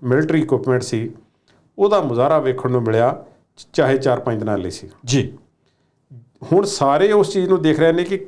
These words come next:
Speaker 1: ਕਿਹਨੂੰ ਕੰਟਰੈਕਟ ਮਿਲਦੇ ਨੇ ਨਵੇਂ ਮਟੀਰੀਅਲ ਦੇ, ਤੇ ਨਵੀਂ ਨਵੀਂ ਤਕਨੀਕ ਜਿਹੜੀ ਉਹ ਤਿਆਰ ਕਰ ਰਹੇ ਨੇ ਉਹਦਾ ਖਰੀਦਦਾਰ ਕਿਹਨੂੰ ਮਿਲਦਾ ਹੈ।
Speaker 2: ਹੂੰ, ਹੂੰ।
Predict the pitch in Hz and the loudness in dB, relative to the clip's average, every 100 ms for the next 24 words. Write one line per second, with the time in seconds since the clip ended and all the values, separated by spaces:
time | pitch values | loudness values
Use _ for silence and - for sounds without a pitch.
0 | - 180 208 226 - 165 156 139 - 135 | -2 2 2 0 -2 -2 0 -4 -2 0
1 | 131 123 117 113 113 113 107 107 110 117 | 0 2 0 0 0 0 -2 -2 -2 0
2 | 101 95 80 - _ _ _ _ - 175 | -2 -4 -8 -18 _ _ _ _ -2 2
3 | 170 156 180 202 180 170 180 175 160 147 | 4 2 2 2 2 0 0 0 0 2
4 | 156 143 156 156 156 - - 151 139 - | 2 0 0 0 0 -6 -4 -2 -2 0
5 | 123 127 - 147 120 113 113 135 147 - | 2 2 0 -4 -2 -2 0 0 0 -2
6 | - 143 156 160 151 147 139 135 120 95 | -2 0 2 2 0 0 -2 -2 -2 -4
7 | 92 - _ _ 147 135 156 | -6 -12 _ _ -10 -6 -6